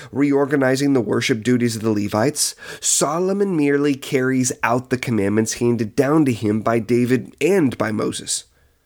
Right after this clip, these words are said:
But also, we see an idealized version of Solomon, just as we had seen an idealized version of David. We read nothing in Second Chronicles of Solomon's eventual apostasy that we saw in First Kings eleven.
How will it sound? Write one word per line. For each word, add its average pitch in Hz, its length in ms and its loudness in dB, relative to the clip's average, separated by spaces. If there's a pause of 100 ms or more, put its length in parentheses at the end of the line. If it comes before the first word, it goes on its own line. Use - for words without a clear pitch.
(340)
But 160 120 6
also, 185 400 2 (340)
we 170 140 2
see 185 240 0
an 180 80 2
idealized 175 720 2
version 147 420 0
of 107 80 0
Solomon, 104 480 0 (320)
just 190 480 0
as 131 160 0
we 127 120 2
had 127 180 0
seen 123 280 2
an 135 120 2
idealized 120 580 0
version 113 320 0
of 139 100 0
David. 156 440 -2 (640)
We 151 200 2
read 165 240 2
nothing 156 360 0
in 123 100 4
Second 117 320 -2
Chronicles 120 500 0
of 131 100 -4
Solomon's 135 520 2
eventual 131 460 2
apostasy 123 800 -2
that 127 160 0
we 143 100 2
saw 110 360 2
in 131 120 2
First 113 320 -4
Kings 117 260 0
eleven. 135 440 2